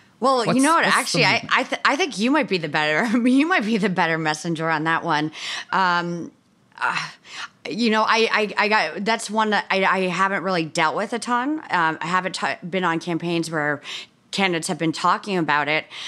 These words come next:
Speaker 1: So, um, you know, I'm a little bit stumped there. So, but Jill, well, tell me
Speaker 2: Okay,
Speaker 1: how
Speaker 2: well, th-,
Speaker 1: Yeah, let's go.
Speaker 2: then
Speaker 1: It's,
Speaker 2: you and
Speaker 1: let's
Speaker 2: I have to talk because I
Speaker 1: We
Speaker 2: think we could
Speaker 1: do.
Speaker 2: get this done. And it would be, I mean, if Dobbs doesn't show you need the Equal Rights Amendment,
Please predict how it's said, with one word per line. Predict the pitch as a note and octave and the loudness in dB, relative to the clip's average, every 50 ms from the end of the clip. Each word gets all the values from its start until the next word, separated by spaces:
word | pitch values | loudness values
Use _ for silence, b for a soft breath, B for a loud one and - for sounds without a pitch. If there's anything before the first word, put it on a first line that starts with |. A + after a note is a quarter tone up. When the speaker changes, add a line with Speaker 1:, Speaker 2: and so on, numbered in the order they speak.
| B B | B B
Speaker 1:
So, | B - - - G#3 G3 F#3 F3 F3 F3 E3 D#3+ D#3+ D#3+ - | B -4 -2 0 2 2 2 2 2 2 2 2 0 0 2
um, | - F3 E3+ D#3+ D#3 D#3 D3 D3+ D3+ C#3+ D#3 D#3+ - - - | 2 2 4 4 2 2 0 0 -2 -2 -4 -6 -12 -10 -4
you | F3+ F3+ | -2 0
know, | F3 D3+ C#3+ C#3 - - | 0 0 0 -2 0 0
I'm | E3+ G3 B3 C#4 | 2 2 4 2
a | A#3 | 2
little | F3+ E3+ E3+ D#3+ | 2 2 0 0
bit | D3+ D#3 D3 | 0 -2 -4
stumped | - - - - B3 D4+ E4+ - - | -4 -4 0 0 2 0 0 -4 -4
there. | E3+ F3 E3 D3 D3 C#3+ | -2 0 0 2 2 0
So, | D3 - - F#3+ F3 | 0 0 0 0 0
but | F3 G#3 G3+ F#3 | 0 -2 -2 0
Jill, | - A#3 C4+ C4 A3 | 2 2 2 2 2
well, | G3+ G3+ | 0 -2
tell | - A#3+ B3 A#3+ | 0 0 0 2
me | A3+ - - | 2 2 2
Speaker 2:
Okay, | D#4 E4 B3 C#4+ D#4 | 2 2 2 2 4
Speaker 1:
how | B3+ G3+ | 4 4
Speaker 2:
well, | G#3 B3 B3 A#3 B B B B B B | 4 4 2 0 B B B B B B
th-, | B G#3 G#3 - | B 0 0 2
Speaker 1:
Yeah, | A#3+ E4+ F4+ | 2 4 4
let's | D#4 C#4 C4+ - | 4 4 2 2
go. | A#3+ F#4 F#4+ G4 D#4 | 2 4 4 6 6
Speaker 2:
then | A#3 G3 G3 | 4 4 4
Speaker 1:
It's, | G#3 G#3+ | 4 4
Speaker 2:
you | G#3+ B3 C#4+ D#4 | 4 4 6 4
and | D4 C4 | 4 4
Speaker 1:
let's | A#3 A#3 B3+ C4+ C#4 | 6 4 4 4 4
Speaker 2:
I | G3+ | 4
have | F3 F#3 G#3 - | 4 2 2 2
to | C4 B3 | -2 -2
talk | - - C4+ D4+ D#4+ D4 F3+ - - - | 0 2 2 4 4 4 2 2 0 -2
because | F#3 E3 - F3 E3 - | -2 0 2 0 2 4
I | F3+ A#3+ | 4 4
Speaker 1:
We | C4+ C#4+ G#3+ | 4 4 2
Speaker 2:
think | F#3+ | 2
we | - C#4+ F#4 G#4 G#4 | 2 2 2 2 2
could | F4 | 2
Speaker 1:
do. | A#3 F#3+ | 2 0
Speaker 2:
get | F#3 F3+ | 2 2
this | G#3+ A#3 - - | 0 0 0 0
done. | D3+ C#3+ - G#3+ A3+ C4 C4+ G3 D3+ C#3+ D#3+ | -2 2 2 4 4 6 4 4 4 2 2
And | D#3+ F#3 F#3 F#3 - - _ _ _ _ _ _ - | 2 2 2 0 -4 -8 _ _ _ _ _ _ 0
it | G#3+ G#3 | 0 2
would | - G3+ F#3 D#3 | 2 2 0 2
be, | C#3+ F#3 E3+ F3 E3+ B B B B | 2 2 0 0 -2 B B B B
I | F3+ | 2
mean, | F#3+ F#3+ | 2 2
if | F#3 F3+ F#3+ - | 2 0 0 0
Dobbs | A3+ A3 B3 C4 A3 G3+ | 0 2 2 0 0 0
doesn't | - G#3+ G3+ F#3+ - F#3+ | 0 0 0 0 0 -2
show | - - - G3 F3+ E3+ | -2 0 2 2 2 4
you | D#3+ D3+ D3 | 4 2 2
need | D3+ D#3+ E3+ E3+ E3 D#3+ D3 | 4 4 4 4 2 0 0
the | C#3 C#3+ - - | -4 -6 -2 -2
Equal | E3 - - E3 D3 | -2 0 0 0 0
Rights | D3+ C#3+ C#3+ - - | 2 0 0 0 0
Amendment, | C3 C3 C3 B2+ C#3 D3 D3+ E3+ - | 0 0 0 0 0 -2 -4 -6 -10